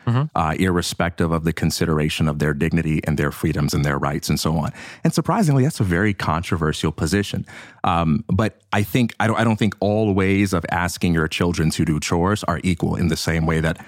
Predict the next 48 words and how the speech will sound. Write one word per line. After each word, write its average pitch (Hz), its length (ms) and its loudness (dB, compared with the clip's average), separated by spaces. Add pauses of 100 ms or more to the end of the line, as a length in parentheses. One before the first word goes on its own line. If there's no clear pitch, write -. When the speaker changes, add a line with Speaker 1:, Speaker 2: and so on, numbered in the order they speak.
(160)
Speaker 2:
I 101 80 2
think 110 180 0
it's 110 140 0
right 104 300 0
to 85 100 0
discipline 78 420 0
your 73 140 0
kid. - 300 -2 (180)
Speaker 1:
Mm-hmm. 120 120 2
Speaker 2:
I 90 120 0
don't 85 300 -2
think - 180 -2
it's 80 160 -4
cool 80 440 0
or 95 200 0
right 80 260 -2 (340)
to 117 100 0
physically 98 500 0
do - 140 0
that. - 200 -4 (180)
Speaker 1:
Sure. 127 220 -2 (100)
But 165 60 2
Speaker 2:
Yeah. 156 40 4
Speaker 1:
like, 151 140 0
let's 156 160 0
say 156 100 2
that, 143 100 2
like, 123 240 -2
they 113 120 2
mow 113 120 2
the 110 100 0
lawn 131 260 2
once 120 200 0
a 113 60 2
week, 117 180 0
they 117 100 -2
take 104 180 -2
the - 40 -6
trash 104 440 -2
out, 104 360 0
you 113 120 0
know, 101 340 0
two - 160 0
or 110 40 0
three 110 140 -2
times 101 280 -2
a 101 40 -2
week. 101 280 -2